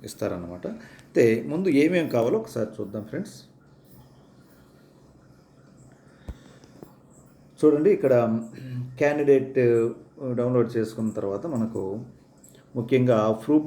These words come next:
date of birth certificate, అంటే మనకి బర్త్ సర్టిఫికేట్ అనేటువంటిది already మీ దగ్గర ఉంటుంది అనుకుంటున్నాను. మున్సిపాలిటీలో జన్మిస్తే మున్సిపాలిటీ వాళ్ళు, లేదంటే ఇక్కడ ఎక్కడైనా కూడా పంచాయతీ వాళ్ళైనా కూడా ఇస్తారు, already ఇచ్చుంటారు.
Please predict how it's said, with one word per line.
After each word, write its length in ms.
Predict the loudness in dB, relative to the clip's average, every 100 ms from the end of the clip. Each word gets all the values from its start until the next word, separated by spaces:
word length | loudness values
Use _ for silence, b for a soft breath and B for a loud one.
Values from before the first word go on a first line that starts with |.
| 2
date 180 | 4 4
of 80 | 2 0
birth 200 | -4 -8 -12
certificate, 500 | -10 -12 -12 -14 -14 -20 -18 -16 -16 -20 -12 -4
అంటే 180 | 0 2 0 -6 B B -6
మనకి 260 | -4 0 2 2 2
బర్త్ 180 | -2 -2
సర్టిఫికేట్ 460 | -2 -2 -4 -4 -2
అనేటువంటిది 360 | -4 -6 -4 0
already 240 | 2 2 2
మీ 60 | 0
దగ్గర 200 | -2 -4 -6
ఉంటుంది 240 | -6 -6 -6
అనుకుంటున్నాను. 560 | -8 -12 -12 -12 -10 -10 -14 B B B -6
మున్సిపాలిటీలో 640 | -4 0 0 0 -2 -2 -4 -6 -4
జన్మిస్తే 360 | -4 -6 -8 -8
మున్సిపాలిటీ 400 | -8 -8 -6 -4
వాళ్ళు, 160 | -4 -4 -4
లేదంటే 340 | -6 -4 -2 -2 -2
ఇక్కడ 160 | -4 -4 -4 -10 -20 B B B -4
ఎక్కడైనా 300 | 0 2 0
కూడా 120 | -2 -2
పంచాయతీ 420 | 0 0 0 0 -2
వాళ్ళైనా 400 | -2 -4 -6 -6 -8
కూడా 120 | -6 -8
ఇస్తారు, 360 | -6 -2 -2 -2 -4 -2
already 260 | 0 0 -2
ఇచ్చుంటారు. 460 | -4 -2 -2 -4